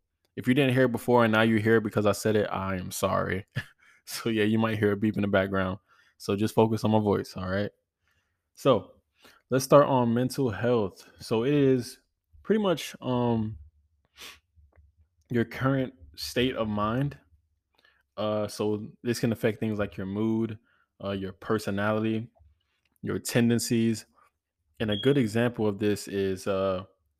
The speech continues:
our parents, all right? And what I mean by that is our parents,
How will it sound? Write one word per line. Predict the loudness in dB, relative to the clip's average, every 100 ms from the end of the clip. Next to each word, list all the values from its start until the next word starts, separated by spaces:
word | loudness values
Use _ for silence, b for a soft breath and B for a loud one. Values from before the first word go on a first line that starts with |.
| -12
our | -10
parents, | -4 -2 0 -2 -4 -12 -14 -16 _ _ -14
all | -4 -2
right? | 0 -2 -8 b b -6
And | 0
what | 2
I | 2
mean | 0 0
by | 0
that | 2 0 0
is | -2 -2 -2 -8 _ _ _ _ _ _
our | 6 6
parents, | 6 -2 2 2 2 -2 -12